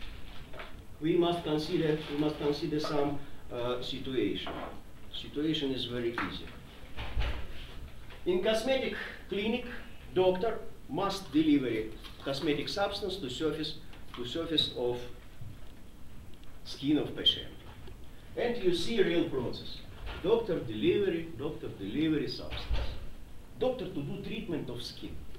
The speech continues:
I have traditional question for you. What do you think? What kind of disadvantage you can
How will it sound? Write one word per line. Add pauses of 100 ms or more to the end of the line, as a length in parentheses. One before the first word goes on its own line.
(1000)
I
have
traditional
question
for
you. (1000)
What
do
you
think? (1040)
What
kind
of
disadvantage
you
can